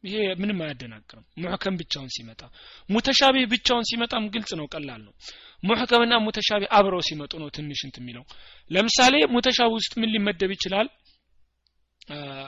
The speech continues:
አይደለም ግን ለምሳሌ ክርስቲያን፣ አ፣ አፎን ነሳራ መጥቶ፣ ነሳራ መጥቶ፣ እ፣ «ኢና ነሕኑ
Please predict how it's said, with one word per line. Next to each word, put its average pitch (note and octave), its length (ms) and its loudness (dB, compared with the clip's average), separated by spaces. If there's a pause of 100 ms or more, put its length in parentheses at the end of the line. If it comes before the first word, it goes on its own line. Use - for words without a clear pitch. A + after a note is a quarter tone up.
(420)
አይደለም C4 520 6
ግን C4 180 2 (400)
ለምሳሌ A#3 480 6
ክርስቲያን፣ A3 540 0
አ፣ G3+ 200 0
አፎን G3 360 0
ነሳራ G3 440 0
መጥቶ፣ F3+ 280 -6 (800)
ነሳራ F#3 400 0
መጥቶ፣ F3 300 -10 (880)
እ፣ F3+ 100 -12 (840)
«ኢና B3 280 6 (220)
ነሕኑ G#3 380 2